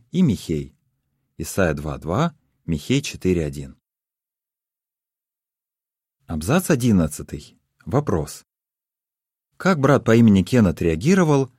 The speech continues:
впервые услышав весть о царстве? Узнаем, как весть, сотрясающая все народы, повлияла на брата по имени Кен, который служит в главном управлении.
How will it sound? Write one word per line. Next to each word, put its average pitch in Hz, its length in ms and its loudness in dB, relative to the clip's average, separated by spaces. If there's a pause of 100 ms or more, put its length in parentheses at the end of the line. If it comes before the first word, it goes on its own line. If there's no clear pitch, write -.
(160)
впервые 127 760 2
услышав 120 720 -2
весть 95 280 0
о 101 60 0
царстве? 78 580 -8 (1500)
Узнаем, 110 560 4
как - 280 -2
весть, 110 320 2
сотрясающая 95 840 0
все 104 220 -2
народы, 85 580 -2 (460)
повлияла 98 560 2
на 101 140 4
брата 123 320 0
по 95 140 -2
имени 87 360 2
Кен, 165 380 0 (360)
который 170 420 2
служит 127 420 0
в 90 80 -2
главном 95 440 2
управлении. 82 720 -2